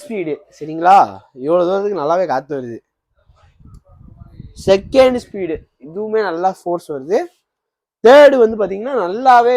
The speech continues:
நல்லா ஃபோர்ஸா வருது, சரிங்களா? இது வேணும் அப்படின்னா நீங்க ஆன்லைன்ல பேமெண்ட் பண்ணிட்டு கொரியர் மூலியமா எந்த ஊர்னாலும் பார்சல் அனுப்பலாம். இதே மாதிரி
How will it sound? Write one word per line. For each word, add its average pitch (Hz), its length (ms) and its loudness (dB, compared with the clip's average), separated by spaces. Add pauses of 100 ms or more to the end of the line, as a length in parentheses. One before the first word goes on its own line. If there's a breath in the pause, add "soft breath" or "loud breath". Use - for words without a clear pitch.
(100)
நல்லா 196 180 -4
ஃபோர்ஸா 175 400 -10
வருது, 113 320 -16
சரிங்களா? 120 380 -12 (1200)
இது 208 180 -2
வேணும் 247 360 0
அப்படின்னா 190 380 -8 (100)
நீங்க 220 180 -8 (240)
ஆன்லைன்ல 208 400 -6 (100)
பேமெண்ட் 185 380 -10
பண்ணிட்டு 170 340 -10 (160)
கொரியர் 196 380 -6
மூலியமா 165 300 -10 (120)
எந்த 170 120 -10 (100)
ஊர்னாலும் 170 340 -10
பார்சல் 147 320 -8
அனுப்பலாம். 143 440 -10 (340)
இதே 196 240 -2
மாதிரி 220 180 -4